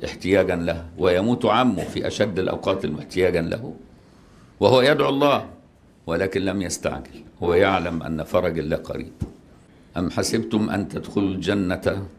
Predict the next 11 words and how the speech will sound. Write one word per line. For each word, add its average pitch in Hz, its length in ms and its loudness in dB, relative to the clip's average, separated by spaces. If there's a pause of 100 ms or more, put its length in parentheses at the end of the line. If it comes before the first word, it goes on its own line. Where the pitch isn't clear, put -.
ولما 87 500 0
يأتكم 85 640 -4
مثل 85 380 -2
الذين 82 520 -4
خلوا 92 340 -2
من 82 320 -4
قبلكم 82 600 -4
مستهم 78 640 -8
البأساء 87 880 -2 (400)
والضراء 82 1000 2 (420)
وزلزلوا 98 840 0